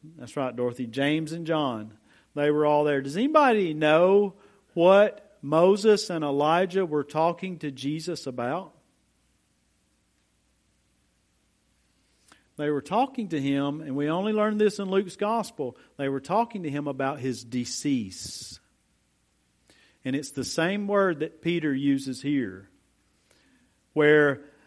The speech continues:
the body will be left, the soul will leave the body. It is a passing away from the body.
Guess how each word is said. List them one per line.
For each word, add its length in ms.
the 140
body 680
will 140
be 180
left, 720
the 120
soul 480
will 300
leave 420
the 120
body. 640
It 140
is 240
a 260
passing 640
away 760
from 480
the 80
body. 640